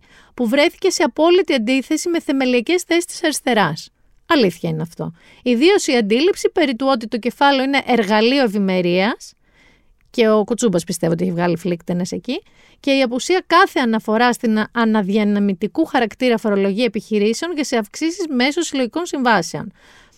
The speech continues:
Έχουνε θέμα κιόλας, κυρίως τα στελέχη της Ομπρέλας, ότι όταν μιλάει περί υπονόμευσης του σύριζα από στελέχη, δίνει μια εικόνα διάλυσης εκεί έξω, το οποίο είναι πραγματικότητα,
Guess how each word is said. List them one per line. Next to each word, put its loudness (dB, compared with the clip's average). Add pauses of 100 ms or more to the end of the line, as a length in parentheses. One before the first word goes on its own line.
(280)
Έχουνε 4
θέμα 2
κιόλας, 2 (800)
κυρίως 2
τα -2
στελέχη -2
της -10
Ομπρέλας, 0 (360)
ότι 0 (140)
όταν 2
μιλάει 4
περί 2
υπονόμευσης 0
του -4
σύριζα 0
από -2
στελέχη, 0 (280)
δίνει 2
μια 2
εικόνα 2
διάλυσης 2
εκεί -2
έξω, 0
το -6
οποίο -4
είναι -2
πραγματικότητα, -4